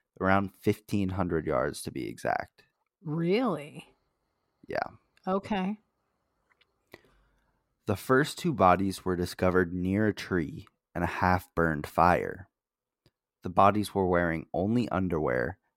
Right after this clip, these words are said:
Speaker 1: and the tree next to the body had pieces of torn clothing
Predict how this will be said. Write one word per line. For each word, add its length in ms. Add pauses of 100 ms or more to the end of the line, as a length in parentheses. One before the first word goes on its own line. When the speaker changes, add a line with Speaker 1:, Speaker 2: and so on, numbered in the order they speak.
Speaker 1:
and 140
the 60
tree 400
next 380
to 80
the 80
body 400
had 280
pieces 360
of 240
torn 400
clothing 580